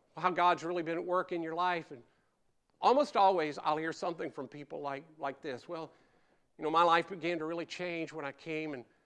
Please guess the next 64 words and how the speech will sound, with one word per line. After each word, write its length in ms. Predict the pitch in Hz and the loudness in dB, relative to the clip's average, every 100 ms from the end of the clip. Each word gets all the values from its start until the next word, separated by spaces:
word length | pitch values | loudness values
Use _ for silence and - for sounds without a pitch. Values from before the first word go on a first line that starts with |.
| _ _ _ | _ _ _
it 120 | - 165 | -8 2
really 260 | 220 302 | 4 6
was 160 | 170 147 | 2 -2
when 100 | 165 | -6
the 60 | |
first 300 | 156 185 175 | -4 -4 -2
time 200 | - 185 | -2 -2
I 80 | 190 | -2
came, 360 | - 185 185 180 | -4 -2 -2 -2
and, 100 | 143 _ _ _ _ _ _ - | -6 _ _ _ _ _ _ -18
eh, 200 | 151 151 - - - 156 | -16 -16 -18 -20 -20 -12
and 300 | 170 170 185 | -8 -8 -2
this 160 | 208 208 | 0 0
is 80 | 180 | 2
not 180 | 175 | 2
about 260 | 156 139 147 | 4 2 2
me 240 | 160 151 | -2 -4
or 60 | 147 | -4
Jason 420 | 131 156 139 156 | -4 -4 -4 -6
or 80 | 143 | -8
Nathan 340 | 147 147 151 | -4 -6 -4
or 40 | 147 | -6
anybody 380 | 143 143 139 131 | -4 -2 -2 -2
like 200 | 139 - | -4 -4
that. 140 | 139 | -6
They'll 140 | 156 | -4
just 140 | 156 135 | -8 -6
say, 180 | 165 151 | -6 -4
'Hey, 240 | 147 131 _ _ _ _ _ - | -6 -8 _ _ _ _ _ -10
you 80 | |
know, 120 | 156 156 | -4 -2
I 120 | 165 | -2
came, 400 | - 180 190 165 | 0 2 2 0
and 160 | 151 - _ _ | -6 -14 _ _
this 100 | 180 | -8
is 60 | 208 | -6
the 80 | |
first 240 | 185 190 - | 0 0 2
time 160 | 170 | -2
I'd 100 | 160 | 0
really 240 | 160 165 165 | 0 0 0
ever 200 | 165 170 | 0 -2
understood 360 | 165 - 180 | -4 -8 -10
the 60 | 165 | -2
Bible.' 300 | 170 185 131 | 2 2 2
I 60 | 120 | -6
think 200 | 156 143 | -10 -10
that 120 | 131 | -4
has 200 | 147 143 | -4 -4
as 100 | 131 | -6
much 200 | 156 151 | -6 -6
to 80 | 139 | -10
do 240 | 147 147 | -6 -6
with 160 | 143 127 | -6 -6
where 160 | 143 | -4
they 120 | 147 | -4
were 200 | 143 143 | -4 -4
in 80 | 143 | -6
life 340 | 143 147 139 - | -4 -4 -4 -6
than 140 | 127 - _ _ | -14 -14 _ _
who 140 | 156 | -8
was 140 | 143 131 | -8 -8
teaching, 400 | - 131 - 127 | -8 -8 -10 -10
but 140 | 123 | -12